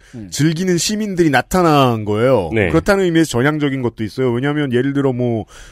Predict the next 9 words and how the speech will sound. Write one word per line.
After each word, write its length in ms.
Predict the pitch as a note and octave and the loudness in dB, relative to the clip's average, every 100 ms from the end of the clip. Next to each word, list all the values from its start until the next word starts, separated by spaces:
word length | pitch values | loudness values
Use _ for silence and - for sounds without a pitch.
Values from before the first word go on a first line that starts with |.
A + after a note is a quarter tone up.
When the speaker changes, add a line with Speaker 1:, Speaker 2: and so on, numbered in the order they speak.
| - | -6
Speaker 2:
고 160 | G#2 | -4
김영곤 400 | G2+ C3 E3+ E3+ | -2 -2 -2 -2
씨 140 | E3 D3+ | -4 -6
같은 320 | C#3 C#3+ B2 | -6 -6 -8
분 180 | B2 A#2 | -8 -4
같은 320 | A2+ - A#2 | -6 -6 -6
경우에는, 460 | A2 A2 G#2+ A2 C#3+ | -4 -4 -6 -4 -4
Speaker 1:
음. 600 | C#3+ C#3+ C#3 C3+ B2 G2+ | -4 -4 -4 -4 -6 -8
Speaker 2:
어, 680 | A2 A2+ A2 G#2+ G#2+ G#2 | -6 -4 -4 -4 -6 -8